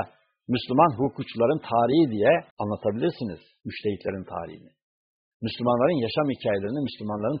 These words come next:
tarihi diye anlatabilirsiniz. Edebi alanda Müslüman şairlerden, hikayecilerden, romancılardan bahsedebilirsiniz ama Müslüman şairler, Müslüman hikayeciler, Müslüman romancılar diye anlatırsınız. Müslümanların her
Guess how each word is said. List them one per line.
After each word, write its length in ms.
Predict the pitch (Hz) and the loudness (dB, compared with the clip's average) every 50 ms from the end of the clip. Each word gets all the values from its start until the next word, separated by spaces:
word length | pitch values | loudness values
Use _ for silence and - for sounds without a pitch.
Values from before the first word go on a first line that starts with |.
| - 110 | -4 -4
tarihi 240 | 98 101 101 104 95 | -4 -4 -4 -4 -4
diye 100 | 101 104 117 | -2 -2 -2
anlatabilirsiniz. 680 | 240 - - - 135 151 175 185 - - 110 90 85 - _ _ _ _ _ _ _ _ _ _ _ _ _ _ _ _ _ _ _ - 113 | -4 -6 -6 -6 -2 0 0 0 0 -2 -6 -10 -12 -14 _ _ _ _ _ _ _ _ _ _ _ _ _ _ _ _ _ _ _ 0 2
Edebi 260 | 110 123 117 131 175 180 135 | 4 4 4 6 8 8 8
alanda 340 | 131 120 104 98 95 98 120 151 151 98 104 | 6 4 2 0 2 4 4 4 4 2 -2
Müslüman 360 | 101 - - 117 110 123 147 143 - - | -8 -10 -6 -4 -2 -2 -2 -2 -4 -2
şairlerden, 580 | 107 104 101 98 95 95 92 90 92 120 139 139 110 | -2 -2 -2 -2 -2 -2 -2 -2 0 -2 -2 -2 -4
hikayecilerden, 760 | 95 - - 98 90 90 92 90 95 98 92 87 98 123 143 131 104 | -8 -10 -8 -6 -6 -6 -8 -8 -6 -6 -4 -2 -2 -2 -2 -2 -4
romancılardan 640 | 92 95 95 101 98 - 92 90 92 87 135 139 123 98 | -6 -8 -8 -10 -10 -10 -10 -8 -4 -4 -4 -4 -4 -6
bahsedebilirsiniz 720 | 92 90 - 104 101 104 107 131 160 165 165 180 196 165 170 175 | -8 -8 -8 -8 -6 -6 -4 -4 -6 -6 -4 -4 -2 2 2 4
ama 140 | 190 185 151 - _ _ _ _ _ - 104 | 4 4 2 2 _ _ _ _ _ -10 -10
Müslüman 400 | 98 - - 104 101 110 147 175 160 - | -10 -10 -10 -8 -4 -2 -2 -2 -2 0
şairler, 400 | 143 131 127 120 113 113 123 139 127 113 | 2 2 4 4 4 2 2 2 0 -2
Müslüman 340 | 104 - - 104 117 139 151 131 | -8 -10 -6 -4 -2 -2 -2 -4
hikayeciler, 440 | - - 127 120 117 107 104 127 127 120 107 | -2 -2 0 0 0 0 0 -2 -2 -2 -4
Müslüman 320 | 104 - 104 107 113 139 123 | -8 -10 -8 -6 -4 -4 -4
romancılar 500 | 110 104 107 104 101 95 90 98 110 147 165 147 | -4 -6 -6 -6 -8 -8 -4 0 0 0 0 2
diye 120 | 151 139 117 | 2 0 0
anlatırsınız. 460 | 104 92 - _ _ _ _ _ _ _ _ _ - 110 | 0 -4 -10 _ _ _ _ _ _ _ _ _ -8 -8
Müslümanların 680 | 113 - - 135 131 135 135 131 131 127 147 180 202 175 - _ _ _ _ _ - - 160 | -6 -4 -2 2 2 4 4 4 4 6 6 6 4 2 -2 _ _ _ _ _ -4 4 6
her 140 | 196 208 | 6 6